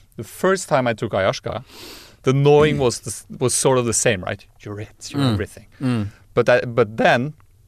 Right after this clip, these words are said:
Speaker 1: doubt was still strong.
Speaker 2: Mm.
Speaker 1: So when I came back, it became sort of like a, um, "Well, okay, so, so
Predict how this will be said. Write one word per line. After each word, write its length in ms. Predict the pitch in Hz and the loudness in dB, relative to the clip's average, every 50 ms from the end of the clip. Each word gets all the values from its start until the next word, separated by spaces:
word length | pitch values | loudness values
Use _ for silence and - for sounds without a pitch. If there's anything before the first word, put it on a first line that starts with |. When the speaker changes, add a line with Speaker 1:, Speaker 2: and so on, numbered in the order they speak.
| _ _ _ _ - - 101 - | _ _ _ _ -18 -12 -4 0
Speaker 1:
doubt 300 | 131 120 127 131 - - | 2 2 2 2 0 -2
was 100 | 113 - | -4 -2
still 300 | - - - 120 104 92 | -4 -2 -2 -2 -2 -2
strong. 580 | - - - - - - 101 95 - 135 - - | -4 -6 -10 -8 -4 -2 -2 -2 -4 -8 -14 -10
Speaker 2:
Mm. 340 | 151 135 123 110 104 92 90 | -8 -6 -4 -4 -4 -4 -4
Speaker 1:
So 80 | 95 113 | -2 -2
when 80 | 104 | -2
I 60 | 101 98 | -2 -2
came 220 | - 123 104 101 | -2 -4 -2 2
back, 300 | 101 127 151 165 - - | 2 2 2 2 0 -4
it 160 | 117 101 101 | -8 -8 -6
became 320 | 113 104 - 110 107 104 101 | -6 -6 -2 -2 -2 -2 -2
sort 160 | - 110 98 | -2 -2 -2
of 100 | 95 95 | 0 0
like 240 | 101 98 98 90 - | 0 0 0 0 -2
a, 300 | 98 95 95 95 95 92 - - - - - _ _ _ _ - | -2 0 0 -2 -4 -6 -12 -20 -20 -20 -20 _ _ _ _ 0
um, 720 | 117 98 98 95 95 98 92 92 90 90 92 95 92 87 _ _ _ _ _ _ _ _ _ _ _ _ _ _ - _ _ _ - - - - - - | 0 2 2 2 0 0 -2 -2 -4 -4 -6 -10 -12 -14 _ _ _ _ _ _ _ _ _ _ _ _ _ _ -20 _ _ _ -20 -20 -20 -12 -4 2
"Well, 300 | - 123 123 69 82 - | 2 2 2 2 -4 -6
okay, 260 | 143 120 - 131 117 | -6 -2 0 0 0
so, 280 | 104 - 127 110 98 92 - - _ _ _ _ _ - - - | 2 2 2 2 0 0 -6 -16 _ _ _ _ _ -20 -20 -16
so 280 | - - 120 104 104 | -8 -4 -2 -2 -2